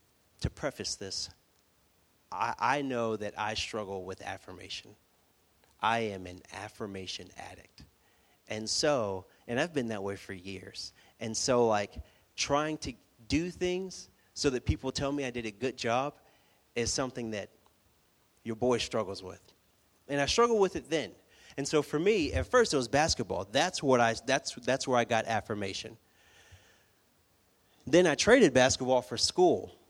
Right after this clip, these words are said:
And school is a pretty easy thing to get affirmation. And, and by what I mean by easy is that you have complete control over it. If you work really hard, if you study, study, study, then you'll probably get an A, and then people will give you a pat on the back,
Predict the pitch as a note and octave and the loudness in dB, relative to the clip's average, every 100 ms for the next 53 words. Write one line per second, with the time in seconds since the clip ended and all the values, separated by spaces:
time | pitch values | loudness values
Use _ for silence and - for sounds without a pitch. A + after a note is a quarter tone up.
0 | _ _ _ C#3+ - - C4+ F#3+ D#3+ F3+ | _ _ _ -4 -4 0 0 0 0 0
1 | D3+ D#3+ A3+ F3 C#3+ C3 A#2 A2+ A2 - | 2 0 0 0 -2 -2 -2 0 -2 -2
2 | A#2 A2 B2 A#2 F2+ A#2+ C#3 C#3 E3 D3+ | -6 -6 -6 -6 -6 4 4 6 6 4
3 | C#3+ A#2 A#2 D3+ C#3+ B2 A#2 C3 A2 B2+ | 2 2 0 -2 -2 -6 -4 -4 -2 -2
4 | C#3 C#3 A#2+ - A#2 C#3 C3+ A2+ - A2 | 0 0 -2 -8 -4 -4 -4 -8 0 2
5 | G#2 F#2+ - - - - - - C3+ A3 | 2 0 -4 -12 -16 -20 -14 -6 0 6
6 | A3 A3 A3 G3 F3 F#3 G3+ G#3+ - - | 6 8 6 6 6 6 6 4 -4 -20
7 | _ _ B2 E3+ F3+ - G#3 G#3+ G#3 - | _ _ -8 -4 -2 2 2 2 0 4
8 | G#3 G3+ - G#3 G#3+ A#3 G#3+ - _ _ | 4 4 4 6 6 2 -6 -18 _ _
9 | _ _ - E3 D#3+ G#3+ G3+ E3 C3+ A2 | _ _ -2 -2 2 2 2 2 0 0
10 | G2+ F#2+ G#2+ - _ _ _ C#3+ E3 E3 | -2 -6 -8 -16 _ _ _ 0 2 2
11 | F3 D#3 C#3 C3+ D3 C3+ C#3 C3+ C#3+ A#2 | 0 0 0 0 -2 -4 -4 -4 -2 -2
12 | G#2+ A#2 | -2 -4